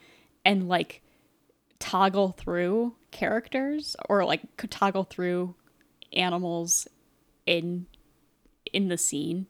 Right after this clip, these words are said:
So you can, like, go between and, like, read the names and, like,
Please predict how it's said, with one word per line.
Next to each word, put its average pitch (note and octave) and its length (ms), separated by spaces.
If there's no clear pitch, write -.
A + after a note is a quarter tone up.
So - 160
you F3+ 120
can, F3+ 180
like, E3 180
go D#3+ 200
between E3 600
and, D#3+ 120
like, - 220
read D#3+ 320
the D#3+ 80
names D3 680
and, D#3 160
like, D3+ 260